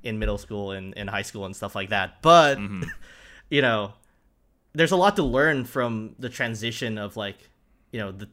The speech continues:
Speaker 1: the twenties for, for Melee players. And a lot of Melee players are sort of, like, in that transition or just coming out of college. So what was
Speaker 2: Right.
Speaker 1: that like for, you know, you in, in sort of the Street Fighter community where, like, that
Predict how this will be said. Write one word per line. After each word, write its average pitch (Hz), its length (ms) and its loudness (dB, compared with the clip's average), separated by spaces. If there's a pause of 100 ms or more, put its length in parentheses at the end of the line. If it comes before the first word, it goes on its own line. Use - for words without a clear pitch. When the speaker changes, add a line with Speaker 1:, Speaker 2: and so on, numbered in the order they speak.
(120)
Speaker 1:
the 120 80 -4
twenties 117 760 -8
for, 104 260 -6
for 107 160 -8
Melee 104 260 -4
players. 95 340 -12
And 98 200 -14
a - 60 -10
lot 117 200 -2
of 107 180 -8
Melee 107 220 -6
players 104 260 -10
are 101 120 -8
sort 107 200 -10
of, 92 60 -10
like, 98 140 -12 (420)
in 165 180 4
that 147 160 4
transition 123 500 -4
or 110 120 -2
just 127 300 -6
coming 113 260 -6
out 98 80 -4
of 95 120 -10
college. 107 420 -6
So 113 320 -6 (360)
what 151 180 4
was 208 140 6
Speaker 2:
Right. 170 80 6
Speaker 1:
that 165 100 4
like 139 240 2
for, 113 720 -2 (800)
you 143 100 -4
know, 110 240 -4 (360)
you 143 480 2
in, 120 260 -6
in 131 200 -4
sort 131 180 -2
of 120 60 -4
the - 60 -2
Street 139 220 -4
Fighter 120 200 0
community 113 260 -4
where, 113 220 0
like, 107 220 -4
that 120 300 -2